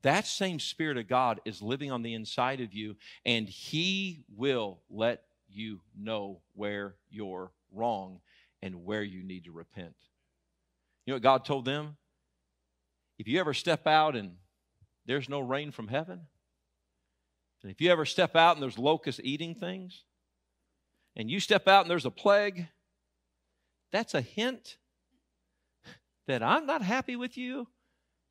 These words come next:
and you need to repent. But until that comes, you live like a son." Your sins were judged at Calvary.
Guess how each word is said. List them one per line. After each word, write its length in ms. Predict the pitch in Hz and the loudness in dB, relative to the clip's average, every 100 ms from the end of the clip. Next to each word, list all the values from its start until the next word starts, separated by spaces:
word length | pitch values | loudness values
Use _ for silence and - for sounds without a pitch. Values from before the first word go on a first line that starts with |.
| _ - | _ -2
and 200 | 143 135 | 0 0
you 140 | 139 | -2
need 160 | 214 196 | -2 -2
to 80 | 180 | -2
repent. 440 | 190 214 214 147 _ _ _ _ _ _ _ _ _ _ _ _ | -2 2 0 -2 _ _ _ _ _ _ _ _ _ _ _ _
But 140 | 147 | 2
until 320 | 147 131 220 220 | 2 4 4 6
that 240 | 220 - | 4 4
comes, 560 | 202 240 247 233 - _ _ _ _ _ _ | 4 4 2 -4 -12 _ _ _ _ _ _
you 680 | - 107 156 185 196 220 214 - _ _ _ _ _ _ _ - | -14 -2 0 2 0 -2 -8 -16 _ _ _ _ _ _ _ -12
live 600 | 92 120 147 156 156 - _ _ _ _ _ _ _ | -2 2 2 0 -4 -12 _ _ _ _ _ _ _
like 520 | 95 104 110 - - - _ _ _ _ _ - | -4 -2 -2 -10 -20 -20 _ _ _ _ _ -16
a 100 | 87 | -14
son." 440 | - - 82 - _ _ _ _ _ _ _ _ _ _ _ _ _ _ _ _ _ _ _ - | -14 -14 -16 -20 _ _ _ _ _ _ _ _ _ _ _ _ _ _ _ _ _ _ _ -10
Your 180 | 117 131 | -6 -6
sins 380 | - 107 95 | -4 -6 -8
were 80 | 95 | -14
judged 320 | 90 95 92 | -10 -10 -10
at 100 | 107 | -14
Calvary. 440 | - 107 95 - | -10 -10 -10 -16